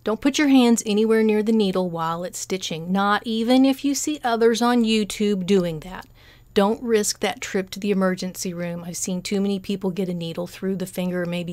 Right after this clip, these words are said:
even into the bone. Just don't do it. Keep your hands out of the hoop. Stop the machine first if you need to get in there and reach something. Get in the habit of scanning areas of the machine to make sure things are working.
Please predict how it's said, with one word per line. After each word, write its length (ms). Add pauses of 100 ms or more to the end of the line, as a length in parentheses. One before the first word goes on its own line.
even 240
into 160
the 80
bone. 400
Just 340
don't 300
do 180
it. 140
Keep 220
your 80
hands 320
out 180
of 60
the 80
hoop. 320 (400)
Stop 400
the 80
machine 400
first 360
if 200
you 80
need 220
to 60
get 160
in 140
there 140
and 100
reach 240
something. 460 (400)
Get 160
in 60
the 100
habit 340
of 100
scanning 520
areas 360
of 120
the 80
machine 460
to 120
make 220
sure 160
things 280
are 100
working. 440